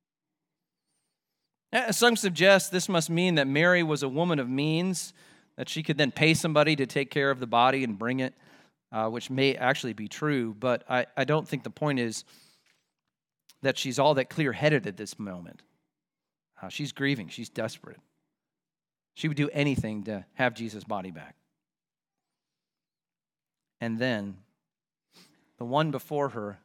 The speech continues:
mentions one little word. Her name. Mary. And then this happens. Verse twenty-six. Jesus said to her,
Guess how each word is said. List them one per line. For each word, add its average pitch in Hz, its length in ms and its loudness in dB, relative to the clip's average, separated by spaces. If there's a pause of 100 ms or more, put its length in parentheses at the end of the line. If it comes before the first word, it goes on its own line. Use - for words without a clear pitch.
(120)
mentions 123 600 -6 (180)
one 135 440 -2
little 131 280 -4
word. 98 400 -10 (2000)
Her 104 80 -14
name. 87 380 -16 (1400)
Mary. 120 520 -10 (2500)
And 120 100 -4
then 120 140 -4
this 120 180 -6
happens. 90 480 -12 (120)
Verse 127 180 -8
twenty-six. 110 640 -12 (1400)
Jesus 151 360 -6
said 147 200 0
to 135 60 -4
her, 117 260 -6